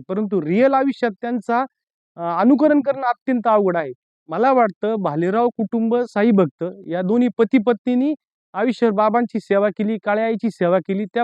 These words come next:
पद्धतीने त्यांचे जे श्रद्धा आणि सबुरी हे दोन बोल आहे, ते आचरणात आणले. तीच शिकवण त्यांची कन्या कविताला दिली.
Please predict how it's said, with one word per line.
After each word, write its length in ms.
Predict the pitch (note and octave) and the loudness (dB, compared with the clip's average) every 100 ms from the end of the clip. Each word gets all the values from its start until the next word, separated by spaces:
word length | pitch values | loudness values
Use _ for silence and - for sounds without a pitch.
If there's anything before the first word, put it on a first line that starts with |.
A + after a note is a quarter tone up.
| G3+ | -2
पद्धतीने 480 | A#3+ G#3 F#3+ A3 A#3+ | -2 -2 -2 -2 -2
त्यांचे 400 | - A3+ A#3 A#3 | -4 -4 -6 -8
जे 160 | A#3 A#3 | -8 -8
श्रद्धा 320 | A3+ A#3 A3 | -6 -4 -4
आणि 120 | G#3+ | -6
सबुरी 380 | - G#3+ A#3 A#3 | 0 2 4 4
हे 60 | G3+ | 4
दोन 220 | F#3+ A#3+ | 2 2
बोल 220 | G#3+ C#4 C4+ | 2 4 2
आहे, 120 | E3 C#3+ _ _ _ - | 0 -6 _ _ _ -4
ते 80 | B3+ | 0
आचरणात 640 | A#3 A3+ D4 C#4 C#4+ A#3 | 0 2 2 2 2 2
आणले. 300 | B3+ G#3+ A3+ | 0 0 -4
तीच 360 | - D4+ F4 | -4 0 0
शिकवण 400 | - C4 G#3+ B3 | 2 -2 0 0
त्यांची 280 | A#3 C4 A3+ F#3 | 2 0 0 0
कन्या 280 | A3 A3+ A3 | 0 -2 -2
कविताला 380 | A3+ A3+ A3+ A#3 | -2 -2 -2 0
दिली. 280 | F#3+ F3 | 0 0